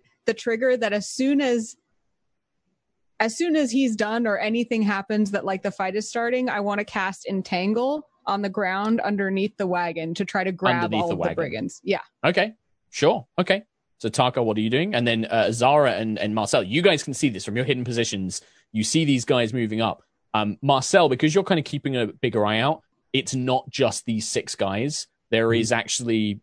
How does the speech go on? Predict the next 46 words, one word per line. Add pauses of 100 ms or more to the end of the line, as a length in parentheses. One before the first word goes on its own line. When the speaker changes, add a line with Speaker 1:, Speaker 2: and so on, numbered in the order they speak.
(180)
Speaker 2:
several
other
kind
of
warriors, (120)
uh,
seemingly
in (140)
the
same
shrubland
that
you
and
Azara
are
hiding
in, (320)
ready
to
pounce.
They've
not
noticed
you,
but (280)
there
are
definitely (280)
sort
of
another
sort
of
six
guys
maybe,
or,
like,
you
know,
four
or
five, (580)
uh, (520)
thugs